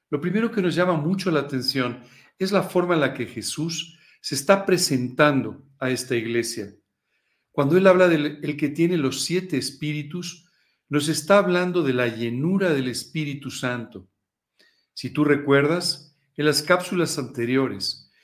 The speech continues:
hemos estado hablando de la importancia de vivir lleno del Espíritu Santo para de esta manera experimentar un avivamiento espiritual que transforme nuestras vidas,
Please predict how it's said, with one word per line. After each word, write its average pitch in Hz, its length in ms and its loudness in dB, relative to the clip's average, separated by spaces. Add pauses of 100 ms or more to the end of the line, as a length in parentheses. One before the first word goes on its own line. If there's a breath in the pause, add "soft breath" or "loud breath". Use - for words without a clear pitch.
(240 soft breath)
hemos 196 260 0
estado 180 340 4
hablando 160 400 0
de 139 100 -2
la 123 100 -2
importancia 120 1040 -2 (380)
de 123 160 -4
vivir 160 640 -4 (280)
lleno 170 380 6
del 131 160 2
Espíritu 135 560 -6
Santo 147 680 -4 (360 soft breath)
para 135 180 4
de 143 80 4
esta 175 240 0
manera 156 340 0
experimentar 127 1040 -2
un 185 160 0
avivamiento 151 680 0
espiritual 123 840 -4 (520)
que 151 140 2
transforme 151 680 2
nuestras 131 480 -2
vidas, 120 600 -8